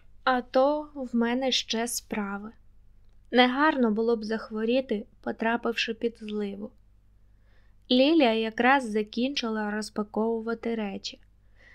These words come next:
Тепер кімната не нагадувала покинуті будинки в Прип'яті.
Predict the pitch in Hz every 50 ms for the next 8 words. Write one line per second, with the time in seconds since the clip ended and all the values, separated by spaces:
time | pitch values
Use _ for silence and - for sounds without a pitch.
0 | - _ _ 240 240 240 - 262 285 302 311 311 294 - - _ _ _ _ -
1 | 240 220 214 214 226 240 277 277 - 220 214 - - _ _ _ - - - 247
2 | 240 247 240 233 226 226 240 247 277 277 277 262 220 220 220 214 214 214 - 208
3 | - 226 226 233 226 226 220 - 214 208 214 208 202 208 214 226 233 233 - 233
4 | 226 233 - _ _ - _ _ - 196 180 170 - - - 240 220 - -